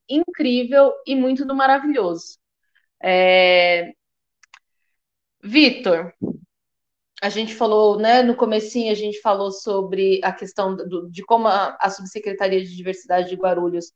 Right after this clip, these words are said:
consegue fazer um trabalho com relação à saúde trans, mas a gente viu também que não é um espaço democrático, já que não tá em vários pontos da cidade. Guarulhos é uma cidade imensa, a gente tem um problema de mobilidade ur-,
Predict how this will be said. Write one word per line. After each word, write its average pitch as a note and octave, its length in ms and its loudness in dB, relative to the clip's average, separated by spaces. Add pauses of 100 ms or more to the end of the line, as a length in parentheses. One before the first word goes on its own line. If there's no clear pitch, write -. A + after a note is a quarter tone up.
(500)
consegue G#3+ 500 0
fazer G#3 260 -2
um G3 100 -4
trabalho F3+ 480 0
com F#3+ 80 -14
relação F3+ 420 -6
à F3+ 60 -6
saúde E3+ 480 -6
trans, F#3+ 480 -4 (440)
mas A#3 180 4
a B3+ 40 4
gente A#3+ 280 -2
viu A#3 120 -6
também A3+ 380 -4
que B3 300 -6
não A3+ 280 2
é G#3+ 80 2
um G#3+ 120 0
espaço G3 400 -2
democrático, F#3 760 -2
já G3 160 0
que F#3+ 160 -10
não F#3+ 160 -8
tá F#3+ 300 0
em G#3+ 140 -6
vários F3 400 -4
pontos G3+ 500 -6
da E3+ 140 -6
cidade. F3 580 0
Guarulhos F#3+ 400 -4
é - 20 -10
uma F#3+ 120 -8
cidade F#3+ 240 -6
imensa, G#3 640 -8 (340)
a F#3 60 -8
gente G3 240 -6
tem G#3+ 80 -4
um G#3+ 60 -2
problema G#3+ 340 -4
de G#3+ 80 -4
mobilidade G3 600 -4
ur-, G3 260 -10